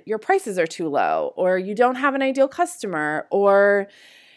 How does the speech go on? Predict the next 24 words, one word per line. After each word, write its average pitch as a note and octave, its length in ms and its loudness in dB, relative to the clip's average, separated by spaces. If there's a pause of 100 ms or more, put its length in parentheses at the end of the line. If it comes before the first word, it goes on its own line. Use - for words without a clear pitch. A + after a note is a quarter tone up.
(140)
you C4 100 2
know, A#3+ 160 8
you're B3+ 220 2
not C4+ 220 2
using C4+ 280 0
yourself C4 380 -4
for D4 100 -6
pictures A#3+ 500 -4
on G#3 120 -6
your B3+ 120 -4
website, G#3 600 0
you C4+ 80 -2
know, B3 100 -2
certain E4 400 -2
things. G#3+ 360 -2
We're A#3+ 80 -2
gonna, D#4 260 -2
I'm A#3+ 100 -4
gonna C#4+ 200 0
do A3+ 160 0
a G#3+ 60 4
whole G3 200 0
series E3+ 480 -4
on, D#3 400 -4